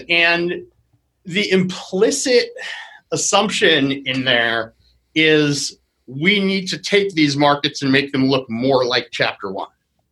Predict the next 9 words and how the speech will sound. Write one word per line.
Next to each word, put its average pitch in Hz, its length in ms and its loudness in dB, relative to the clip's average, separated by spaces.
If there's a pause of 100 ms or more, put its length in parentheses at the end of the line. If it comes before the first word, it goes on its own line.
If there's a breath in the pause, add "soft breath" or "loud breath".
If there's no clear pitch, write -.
(640)
right? 135 320 2
That, 147 320 0
that, 143 180 0
that 151 140 0
chapter 180 480 -2
one 143 420 2
is 127 600 -2
the 117 340 0
goal. - 280 -4